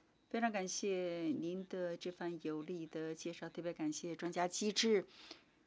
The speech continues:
作为不结盟运动和七国集团主席，这和我们的目标、愿景和我们对这个，呃，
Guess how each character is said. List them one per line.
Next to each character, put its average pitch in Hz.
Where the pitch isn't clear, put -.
作 190
为 185
不 -
结 226
盟 220
运 208
动 156
和 175
七 196
国 196
集 185
团 175
主 156
席， -
这 185
和 -
我 180
们 196
的 240
目 226
标、 202
愿 202
景 151
和 208
我 208
们 170
对 170
这 175
个， 165
呃， 156